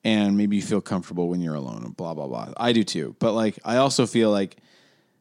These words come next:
there are some go-to ways for me to spend my time, which is gonna be, like, reading a book, watching a show,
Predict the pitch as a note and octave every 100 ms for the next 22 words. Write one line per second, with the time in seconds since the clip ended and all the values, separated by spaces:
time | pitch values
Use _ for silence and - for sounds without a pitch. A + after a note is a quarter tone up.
0 | _ _ - - - A#2+ A2+ - A2 G2+
1 | G2 A#2 A#2 A2+ - A#2+ G#2+ G2 G2 G2+
2 | - G2+ G2+ F#2 - G2 F#2 F#2 G2+ G2
3 | F#2+ F#2 F#2 E2+ - F#2+ F#2 F#2 F2 E2+
4 | - F#2 F#2+ F2+ A2 C3 - F2+ E2+ F2+
5 | - A#2+ A2 G#2+ G#2 G2